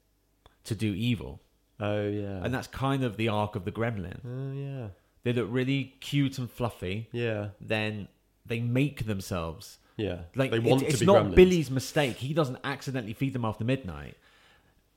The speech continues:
Speaker 1: Unless they make that choice themselves, the gremlins. They've, they've fucked themselves up.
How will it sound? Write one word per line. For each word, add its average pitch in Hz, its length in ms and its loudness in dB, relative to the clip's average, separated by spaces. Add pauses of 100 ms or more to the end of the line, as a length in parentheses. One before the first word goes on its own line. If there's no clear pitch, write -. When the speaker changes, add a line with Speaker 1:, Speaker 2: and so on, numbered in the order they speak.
(180)
Speaker 1:
Unless 127 360 2
they 123 380 2
make 113 360 0
that 101 340 -4
choice 113 360 -2
themselves, 90 680 -4
the 101 120 -10
gremlins. 98 420 -4
They've, 127 340 -2 (340)
they've 131 220 2
fucked - 320 -6
themselves 117 480 -4
up. - 300 -10